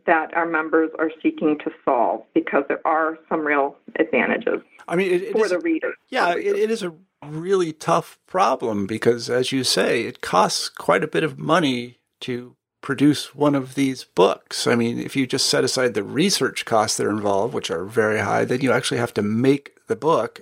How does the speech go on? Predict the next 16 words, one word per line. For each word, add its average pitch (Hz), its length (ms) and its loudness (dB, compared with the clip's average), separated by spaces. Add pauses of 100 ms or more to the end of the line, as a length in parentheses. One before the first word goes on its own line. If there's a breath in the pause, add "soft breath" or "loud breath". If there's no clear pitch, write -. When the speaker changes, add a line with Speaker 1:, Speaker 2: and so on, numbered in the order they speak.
Speaker 2:
and 110 200 -8
that's 147 320 0
expensive. 101 720 -2 (400 soft breath)
And 131 80 -8
then 123 80 0
you 139 60 4
have 135 120 0
to 139 80 -6
distribute - 680 0
the 120 80 0
book, 113 420 0
and 117 320 -12
that's 147 280 0
not 151 260 -2
free 123 460 0
either. 113 560 -2